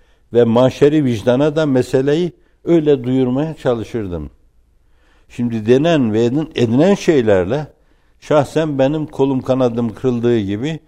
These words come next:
dilime de bir kilit vuruldu. O gün öyle dendi, arkadan da ısrarla işin üzerinde duruldu. Atılan o imzaların hakkını yerine getirin falan gibi sürçülisan değilse bu,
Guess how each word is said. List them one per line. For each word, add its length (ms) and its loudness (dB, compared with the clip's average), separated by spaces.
dilime 420 4
de 200 -4
bir 60 -2
kilit 500 -2
vuruldu. 460 -8
O 160 2
gün 200 -4
öyle 360 4
dendi, 560 -2
arkadan 680 2
da 60 0
ısrarla 580 0
işin 280 -6
üzerinde 640 0
duruldu. 600 -2
Atılan 540 0
o 120 -4
imzaların 880 0
hakkını 500 0
yerine 500 0
getirin 560 0
falan 360 -2
gibi 400 -10
sürçülisan 880 -2
değilse 560 -2
bu, 280 -6